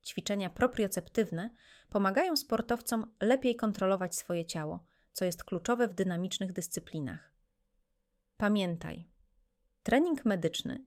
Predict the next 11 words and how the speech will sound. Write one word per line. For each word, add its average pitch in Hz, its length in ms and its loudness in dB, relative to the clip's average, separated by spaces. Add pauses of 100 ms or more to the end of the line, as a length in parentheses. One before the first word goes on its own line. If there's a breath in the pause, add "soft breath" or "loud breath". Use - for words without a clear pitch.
nie 190 160 -2
tylko 311 300 2
wspiera 196 400 -4
regenerację, 170 800 -4 (340 loud breath)
ale 196 200 4
także 220 280 2
przygotowuje 214 600 0
ciało 226 240 0
na 208 100 -2
większe 208 340 -4
obciążenia, 180 800 -4